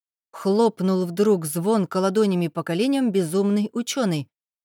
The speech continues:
заставив нас вздрогнуть от неожиданной этой перемены.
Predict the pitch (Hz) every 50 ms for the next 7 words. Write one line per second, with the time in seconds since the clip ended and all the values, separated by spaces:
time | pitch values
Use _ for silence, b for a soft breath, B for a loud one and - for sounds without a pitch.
0 | _ - 156 165 196 185 - - 214 202 185 185 170 - 185 190 190 180 - 170
1 | 170 160 165 180 233 269 285 240 165 170 170 156 - - - - 190 185 - 196
2 | 196 202 208 196 208 202 165 175 170 180 180 - - 185 - 196 196 - - 220
3 | 240 240 226 196 165 160 151 131